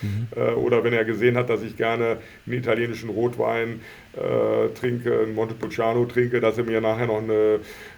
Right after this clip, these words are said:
Speaker 2: äh, Flasche umsonst noch in die Hand gedrückt hat bei der Verabschiedung. Auch das hab ich erlebt.
Speaker 1: Alles aufs Haus.
Speaker 2: Wie heißt es so schön, im Rheinland sagt man, auf dem großen Haufen wird immer noch draufgeschissen. <laughs> Kann man auch so sagen.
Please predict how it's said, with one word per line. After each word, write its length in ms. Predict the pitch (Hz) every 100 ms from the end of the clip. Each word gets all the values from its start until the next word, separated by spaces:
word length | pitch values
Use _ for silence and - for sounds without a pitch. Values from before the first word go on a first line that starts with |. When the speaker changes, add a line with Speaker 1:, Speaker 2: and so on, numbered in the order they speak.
| -
Speaker 2:
äh, 420 | - 120 113 113
Flasche 380 | - 127 131 -
umsonst 480 | 147 131 160 160 170
noch 200 | 151 156
in 100 | 151
die 100 | 147
Hand 180 | 180 -
gedrückt 320 | 160 143 143
hat 140 | 135
bei 80 | 127
der 100 | 123
Verabschiedung. 600 | 123 123 - 123 127 139
Auch 140 | 131 165
das 180 | 156
hab 140 | 143 123
ich 100 | 120
erlebt. 440 | 110 113 135 - -
Speaker 1:
Alles 260 | - 139 135
aufs 200 | 131 120
Haus. 320 | 110 107 113 - - 135 123
Speaker 2:
Wie 80 | 156
heißt 220 | 185 220
es 100 | 175
so 80 | 185
schön, 160 | - 185
im 80 | 160
Rheinland 400 | 143 170 180 170
sagt 200 | 170 180
man, 80 | 165
auf 100 | 151
dem 80 | 135
großen 360 | 156 185 151
Haufen 260 | 139 165 143
wird 140 | 147
immer 140 | 151 156
noch 100 | 147
draufgeschissen. 720 | - 160 - 123 131 123 170 -
<laughs> 1300 | 156 151 220 - 190 - - - - - - - -
Kann 140 | 151
man 100 | 151
auch 120 | 160 160
so 240 | - 110
sagen. 240 | 98 -